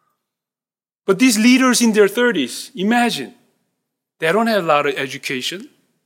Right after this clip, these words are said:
and they just had a, just family with a young, uh, young children, and tremendous pressure from their work and ministry,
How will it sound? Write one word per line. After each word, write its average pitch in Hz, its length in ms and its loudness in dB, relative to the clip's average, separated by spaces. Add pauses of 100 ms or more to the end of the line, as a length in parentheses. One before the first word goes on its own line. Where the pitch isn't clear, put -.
(520)
and 156 180 -8
they 185 160 2
just 220 240 -2
had 202 200 0
a, 170 320 -4 (1000)
just - 260 -10
family 202 580 -2
with 180 160 -2
a 143 40 -4
young, 147 360 -4 (400)
uh, 123 200 -10 (540)
young 147 220 -6
children, 180 540 -6 (680)
and 135 120 -14
tremendous 190 580 0
pressure 202 640 -4
from 160 300 -8
their 139 160 -4
work 135 420 -6 (540)
and 120 160 -12
ministry, 196 680 -8